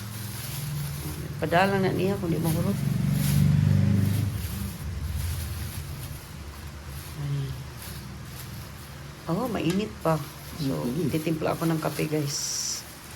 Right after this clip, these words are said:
Speaker 1: So, I'm back, guys. And si Daddy is bumili ng tinapay. Pang snacks ba? Dali lang, ha.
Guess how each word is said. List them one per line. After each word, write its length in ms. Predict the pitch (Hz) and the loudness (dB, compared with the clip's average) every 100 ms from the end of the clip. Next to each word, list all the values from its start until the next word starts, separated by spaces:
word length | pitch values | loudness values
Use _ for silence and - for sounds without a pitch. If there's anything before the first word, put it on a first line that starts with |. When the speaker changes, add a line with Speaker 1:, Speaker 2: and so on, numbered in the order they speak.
| - | -12
Speaker 1:
So, 140 | - 185 | -4 4
I'm 160 | 190 | 6
back, 260 | 190 262 262 | 10 10 10
guys. 640 | 214 214 220 214 - - - - - - - - - - - - - | 8 8 8 2 -2 -2 -4 -6 -6 -6 -8 -12 -12 -12 -12 -12 -4
And 580 | - 208 214 220 220 233 | 4 6 8 6 6 6
si 140 | 226 226 | 4 8
Daddy 320 | 208 220 202 | 8 8 6
is 140 | - | 2
bumili 400 | - 196 214 220 | 2 2 2 2
ng 340 | 214 208 214 254 | 8 8 10 6
tinapay. 880 | 220 208 220 220 208 190 185 180 160 - - - - - - - | 6 6 6 8 10 10 10 8 4 -6 -12 -12 -12 -12 -12 -6
Pang 160 | 190 180 | 0 0
snacks 420 | - 202 202 - | 4 6 6 4
ba? 220 | 170 160 147 - | 2 2 2 -4
Dali 300 | 165 147 151 | 0 2 4
lang, 160 | 147 151 | 2 0
ha. 160 | 139 | 0